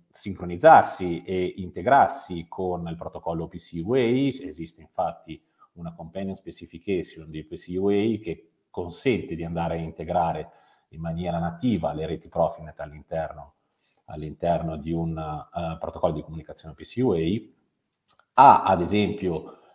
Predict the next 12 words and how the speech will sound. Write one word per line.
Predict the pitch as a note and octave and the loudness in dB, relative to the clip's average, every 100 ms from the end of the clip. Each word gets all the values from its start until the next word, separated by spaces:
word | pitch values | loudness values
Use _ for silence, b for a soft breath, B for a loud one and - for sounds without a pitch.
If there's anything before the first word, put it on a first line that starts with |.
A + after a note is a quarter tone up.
| - | 2
la, | F#2+ G2 - F#2+ F#2+ F#2 F2+ G2+ | 8 8 8 4 6 6 6 4
eh, | |
possibilità | - - G2+ G2+ A2+ A2+ D#3+ | 0 -4 0 2 4 8 8
di | F#2+ F2 | 8 2
gestire | G2 - - C3+ F2+ | -2 -2 2 4 4
delle | E2 E2+ E2+ | 2 2 4
reti | F#2 F2 E2+ | 2 2 -2
già | D#2+ F2+ E2+ | 2 6 8
oggi, | F2 F2 E2 E2 E2 E2 D#2+ | 8 4 0 -6 -6 -6 -8
eh, | F2 E2 D#2+ D2+ | -8 -8 -8 -10
cinque | - E2 E2+ | -14 -10 -8
G, | D#2+ A#2 F3+ - | -2 2 2 -2